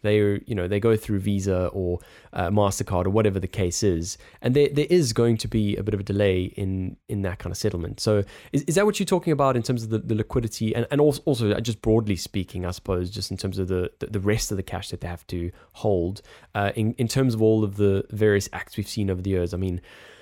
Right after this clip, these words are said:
I, I can think of Basil, and I'm sure you can give me a whole bunch of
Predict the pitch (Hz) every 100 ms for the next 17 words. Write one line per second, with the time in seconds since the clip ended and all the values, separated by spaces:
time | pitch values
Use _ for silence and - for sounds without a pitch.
0 | - _ _ 127 - 120 107 107 104 95
1 | 110 107 104 110 107 104 98 - 135 117
2 | 113 113 104 104 104 98 - - 113 113
3 | 110 107 107